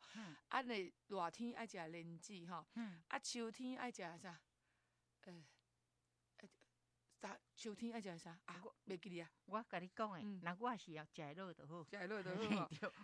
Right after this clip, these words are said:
Speaker 2: 毋过热天食莲子是
Speaker 1: 我较无
Speaker 2: 是上的呢。
Speaker 1: 对啊，
Speaker 2: 吼。
Speaker 1: 啊，我，我讲若食的落就好啦，吼。
Speaker 2: 嗯。
Speaker 1: 嘿啊，啊，因为迄莲子也拄好咧大出对吧？
Speaker 2: 嗯。
Speaker 1: 吼，啊，拄好讲吼，伊属于较清凉的物件，
Speaker 2: 嗯。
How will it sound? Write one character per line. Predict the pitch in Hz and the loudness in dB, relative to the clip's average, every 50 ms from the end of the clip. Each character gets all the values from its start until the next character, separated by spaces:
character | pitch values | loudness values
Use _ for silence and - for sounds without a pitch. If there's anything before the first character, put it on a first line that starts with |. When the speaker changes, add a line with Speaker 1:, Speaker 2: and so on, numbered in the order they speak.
| - | 6
Speaker 2:
毋 | - 233 226 | 6 8 10
过 | - 349 | 10 10
热 | 349 349 254 214 214 | 12 12 12 12 12
天 | 277 285 320 294 | 10 8 4 8
食 | 269 214 | 8 8
莲 | 196 214 214 220 | 8 8 4 4
子 | 226 285 277 | 4 2 2
是 | 220 - 185 | 0 0 -4
Speaker 1:
我 | 165 | -4
较 | 170 175 156 170 202 | -6 -8 -8 -8 -8
无 | - - | -8 -8
Speaker 2:
是 | - - 269 233 | -6 -4 -2 -2
上 | - - 165 160 | 0 0 0 -2
的 | 165 165 | -2 -2
呢。 | 160 165 160 160 - - - _ _ - | -4 -4 -6 -6 -10 -14 -20 _ _ 6
Speaker 1:
对 | 233 247 240 233 | 8 8 10 10
啊， | 220 214 202 202 202 - - - - - | 10 8 8 6 4 0 -8 -10 0 4
Speaker 2:
吼。 | 254 | 4
Speaker 1:
啊， | 269 277 - | 4 4 4
我， | - 233 262 330 320 - | 2 0 0 0 0 0
我 | 233 262 | -2 -2
讲 | 269 277 285 302 | -2 0 0 2
若 | 277 202 | 2 0
食 | - - 202 | 0 2 4
的 | 180 165 180 | 4 4 6
落 | 214 240 220 190 | 6 4 4 4
就 | 170 160 | 2 0
好 | 160 190 202 185 | 0 0 -2 -2
啦， | 156 - - - | -4 -6 -6 -8
吼。 | - 170 214 | -6 -4 -2
Speaker 2:
嗯。 | 208 190 175 175 160 | -2 -2 -4 -6 -8
Speaker 1:
嘿 | 170 170 | -8 -8
啊， | 165 156 - | -8 -6 -2
啊， | - 240 254 - - - - _ - | -2 -2 -2 -4 -10 -20 -20 _ -8
因 | - 233 233 214 | -4 -4 0 0
为 | 214 | 0
迄 | 208 196 208 226 285 269 233 208 - - | 0 0 -2 -4 -4 -4 -6 -8 -12 -8
莲 | 196 180 175 185 | -6 -4 -4 -4
子 | - 254 | -4 -4
也 | 233 180 151 | -4 -4 -4
拄 | - 180 | -4 -4
好 | 190 | -4
咧 | 202 214 208 | -4 -4 -4
大 | - 185 147 143 | -4 -4 -4 -4
出 | - - 156 147 _ | -4 -6 -10 -10 _
对 | - 185 180 | -2 0 0
吧？ | 156 - - _ - | 0 0 -2 _ -6
Speaker 2:
嗯。 | - 202 196 175 175 170 - | -6 -4 -4 -4 -8 -8 -4
Speaker 1:
吼， | 165 156 143 143 - | -4 -4 -4 -4 -4
啊， | - 214 233 226 196 170 156 | -4 -2 0 0 0 0 -2
拄 | - - 180 185 | -4 -8 -8 -4
好 | 202 202 208 208 208 196 | -2 -2 -2 -4 -6 -6
讲 | 190 190 196 208 | -6 -6 -6 -4
吼， | 240 202 160 151 - - - - _ _ _ _ _ - _ | -4 -6 -6 -8 -10 -14 -20 -20 _ _ _ _ _ -18 _
伊 | - 226 208 | -8 -8 -6
属 | 202 - - 180 170 196 | -6 -6 -6 -6 -6 -8
于 | |
较 | 208 277 277 | -8 -10 -10
清 | - - - 220 180 165 160 | -8 -6 -4 -4 -4 -4 -4
凉 | 156 151 127 135 | -4 -6 -6 -6
的 | 147 147 | -6 -6
物 | 147 139 139 139 135 220 | -6 -6 -6 -8 -6 -6
件， | 208 - | -4 -4
Speaker 2:
嗯。 | - 180 165 | -4 -6 -8